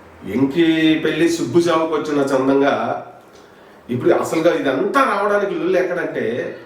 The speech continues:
ఆయన అరెస్ట్ చేసిన తర్వాత బెయిల్ తెచ్చుకున్న విధానానికి జరిగింది ఏంటంటే, ఎంత జరిగింది?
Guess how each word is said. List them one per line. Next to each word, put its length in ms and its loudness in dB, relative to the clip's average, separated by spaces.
ఆయన 340 0
అరెస్ట్ 480 -2
చేసిన 280 2
తర్వాత 800 0
బెయిల్ 360 2
తెచ్చుకున్న 440 0
విధానానికి 720 -2
జరిగింది 640 0
ఏంటంటే, 500 -2
ఎంత 120 0
జరిగింది? 720 0